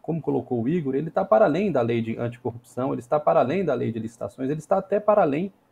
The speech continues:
do, do ambiente, o ambiente jurídico que nós, é, somos moldados muitas vezes a estudar, é, numa faculdade de direito, por exemplo.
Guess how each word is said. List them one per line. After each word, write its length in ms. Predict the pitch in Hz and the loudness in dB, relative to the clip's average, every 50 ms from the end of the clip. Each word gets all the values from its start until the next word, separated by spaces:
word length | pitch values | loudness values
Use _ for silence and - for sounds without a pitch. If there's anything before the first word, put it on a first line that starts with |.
| _ _ - | _ _ -8
do, 440 | 143 165 170 165 165 160 151 147 | -4 -2 -2 0 0 -2 -4 -4
do 120 | 139 135 160 | -2 -2 -2
ambiente, 500 | 165 156 135 147 175 202 190 - - - 135 | -2 0 0 0 0 0 -2 -4 -8 -10 -4
o 80 | 139 | -4
ambiente 360 | 139 147 135 160 196 190 - | -2 0 0 0 0 -2 -4
jurídico 520 | - 135 160 139 127 165 185 127 - - _ _ _ _ _ _ _ _ _ | -4 -4 -2 0 0 0 -2 -4 -6 -12 _ _ _ _ _ _ _ _ _
que 140 | _ - 139 | _ -4 -2
nós, 480 | 135 135 135 143 143 139 131 123 - - | 0 0 0 0 0 -2 -4 -6 -8 -10
é, 240 | 123 123 127 123 | -8 -6 -6 -6
somos 280 | 120 - 131 131 127 120 | -6 -4 -2 -2 -2 0
moldados 520 | 131 147 139 123 117 117 120 131 127 127 | 0 0 0 0 2 2 2 2 0 -2
muitas 300 | 127 131 127 - 127 113 | -6 -6 -4 -4 -4 -4
vezes 180 | 110 123 120 123 | -4 -4 -4 -4
a 20 | |
estudar, 540 | 127 123 - - 117 113 117 120 120 120 - _ _ _ _ _ - | -6 -6 -8 -6 -4 -2 -2 -2 -2 -6 -12 _ _ _ _ _ -12
é, 360 | 120 120 117 117 117 117 120 | -8 -8 -6 -6 -6 -6 -8
numa 400 | 120 120 120 120 120 120 120 117 | -8 -6 -6 -6 -4 -4 -4 -4
faculdade 400 | 117 117 113 - 113 120 117 113 | -2 -4 -4 -2 -2 -2 -2 -4
de 80 | 113 117 | -4 -6
direito, 360 | 117 127 123 113 113 113 - _ | -6 -4 -4 -4 -4 -6 -8 _
por 100 | - 131 | -4 -4
exemplo. 320 | 135 120 120 117 113 - | -2 -2 -2 -4 -6 -6